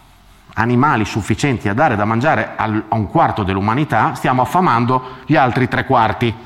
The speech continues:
Perché? Perché noi dobbiamo allevare le vacche in condi-, e gli altri animali vari che noi ci mangiamo allegramente. Perché noi dobbiamo mangiare la fettina quotidiana.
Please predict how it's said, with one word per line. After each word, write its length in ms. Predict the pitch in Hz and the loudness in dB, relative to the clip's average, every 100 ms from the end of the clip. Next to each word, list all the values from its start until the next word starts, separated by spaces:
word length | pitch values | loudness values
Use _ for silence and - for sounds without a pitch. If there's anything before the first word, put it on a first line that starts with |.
| - - - - - - _ | -20 -20 -20 -20 -20 -20 _
Perché? 640 | - 107 - 135 - - - | -2 -2 0 -2 -2 -10 -6
Perché 260 | 95 - | -4 -2
noi 120 | 113 135 | -2 0
dobbiamo 400 | 110 117 104 101 | 0 0 2 0
allevare 360 | 107 123 190 | 2 2 2
le 80 | 170 | 2
vacche 400 | 117 92 - - - - - _ _ _ _ _ _ _ _ _ | 0 -2 -6 -12 -14 -20 -20 _ _ _ _ _ _ _ _ _
in 160 | 113 107 | -4 -2
condi-, 280 | 101 107 95 | 0 0 0
e 340 | 98 98 98 | 0 2 2
gli 120 | 95 104 | 0 0
altri 240 | 98 98 | 0 -2
animali 380 | 95 95 95 98 | 0 0 0 0
vari 280 | 95 95 87 | 0 0 -2
che 100 | 95 | -2
noi 160 | 92 | -2
ci 120 | 92 | -2
mangiamo 400 | 90 90 92 95 | 0 0 0 0
allegramente. 840 | 92 92 82 87 73 69 73 - - - - - - - _ | 0 -2 -2 -2 -4 -6 -10 -14 -20 -20 -20 -20 -20 -20 _
Perché 580 | - 87 - 127 - - | -6 -4 -2 -2 -4 -8
noi 220 | 107 123 156 | 0 2 2
dobbiamo 360 | 202 151 160 | 2 2 0
mangiare 420 | 190 185 202 143 | 0 0 0 0
la 100 | 185 | 0
fettina 560 | - 202 - 107 107 160 | 0 -2 -4 -2 0 0
quotidiana. 840 | 147 143 131 117 98 110 107 - | 0 -2 0 0 0 -2 -4 -8